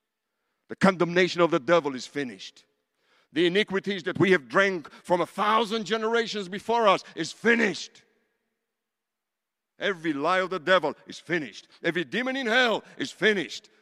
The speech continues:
Oh, they can make a lot of noise. But he said, "It's done." And having worked atonement for sins,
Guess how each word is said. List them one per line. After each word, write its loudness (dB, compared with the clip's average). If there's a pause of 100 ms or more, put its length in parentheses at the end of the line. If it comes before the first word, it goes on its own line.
Oh, 2
they 0
can -2
make 2
a 0
lot 2
of -8
noise. 2 (960)
But -14
he -6
said, -10 (1300)
"It's -20
done." -20 (2750)
And -10
having -2
worked -4 (1400)
atonement -10
for -20
sins, -20